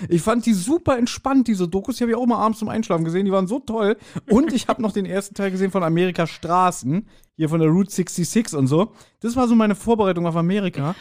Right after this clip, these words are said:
Und dann hab ich Anna mal, äh, vorgeschwärmt von dieser L A River Doku, <laughs> ja. Und dann immer so, wenn ich nur einmal das Wort L A River höre, rast ich aus. Und da hab ich immer gesagt so, „Ja, aber ist doch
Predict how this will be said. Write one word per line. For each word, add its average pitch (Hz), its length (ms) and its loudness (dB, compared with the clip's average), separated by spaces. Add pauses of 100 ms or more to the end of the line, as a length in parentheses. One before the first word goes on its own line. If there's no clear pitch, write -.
(240)
Und 151 80 -2
dann 160 80 4
hab 180 80 2
ich 180 140 0
Anna 180 200 0
mal, 175 240 2
äh, 160 120 -4
vorgeschwärmt 190 640 -2
von 175 120 -2
dieser 160 220 0
L 160 140 -4
A 151 180 0
River 214 280 2
Doku, 151 420 0 (220)
<laughs> - 240 -8
ja. 151 220 0 (360)
Und 160 120 2
dann 175 160 0
immer 185 200 0
so, 170 100 -2
wenn 175 80 4
ich 170 40 4
nur 180 80 2
einmal 196 220 0
das 165 80 -4
Wort 190 160 -4
L 160 100 -4
A 165 160 2
River 196 460 2
höre, 185 380 2
rast 180 280 -8
ich - 200 -8
aus. 202 460 0 (360)
Und 165 80 0
da 170 80 2
hab 175 80 0
ich 185 60 -4
immer 190 140 -2
gesagt 180 340 -4
so, 185 100 -2 (220)
„Ja, 156 120 2
aber 190 100 4
ist - 120 -4
doch 170 100 -6